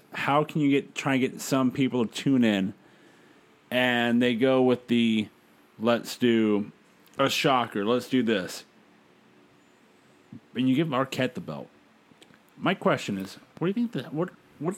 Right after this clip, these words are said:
what are the boys? What are they thinking right now? You know,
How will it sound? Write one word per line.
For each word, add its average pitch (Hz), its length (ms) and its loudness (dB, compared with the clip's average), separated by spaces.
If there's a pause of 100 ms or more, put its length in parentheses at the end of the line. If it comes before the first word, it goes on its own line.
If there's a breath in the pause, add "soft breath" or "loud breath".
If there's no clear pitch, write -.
what 196 160 0
are 233 40 0
the 202 100 4
boys? 156 580 4 (1300 loud breath)
What 202 120 0
are 170 40 0
they 165 160 2
thinking 107 380 0
right 101 180 -2
now? 104 320 -8 (2000 soft breath)
You 123 140 2
know, 113 280 0